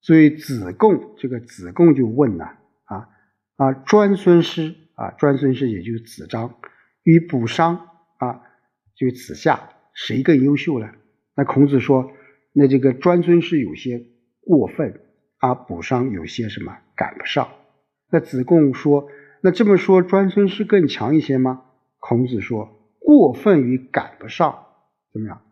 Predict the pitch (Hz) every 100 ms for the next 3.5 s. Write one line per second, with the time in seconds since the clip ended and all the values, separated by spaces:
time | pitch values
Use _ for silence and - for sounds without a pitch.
0 | _ - 117 95 117 151 - - - -
1 | - _ _ _ _ _ _ _ - -
2 | _ - 285 208 - - _ _ _ -
3 | 127 120 117 196